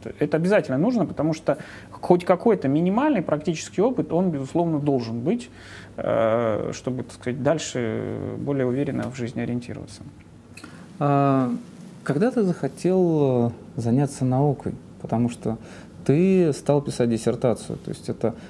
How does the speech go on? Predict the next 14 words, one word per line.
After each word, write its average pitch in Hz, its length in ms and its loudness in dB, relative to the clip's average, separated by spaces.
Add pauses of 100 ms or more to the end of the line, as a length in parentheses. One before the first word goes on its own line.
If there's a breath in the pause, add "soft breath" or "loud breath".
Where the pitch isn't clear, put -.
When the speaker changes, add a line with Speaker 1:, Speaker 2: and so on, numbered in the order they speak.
(140)
Speaker 2:
произошло 120 340 2
сразу 214 320 2
же 147 60 2
после 131 320 -2
Speaker 1:
Да. - 40 -16
Speaker 2:
окончания? 117 540 2 (720 loud breath)
Speaker 1:
Это 202 180 4
произошло 165 420 2
сразу 117 340 4
же. 190 420 2
Э, 139 420 4
э, 135 560 0
м, 139 960 -2
поначалу, 156 1040 2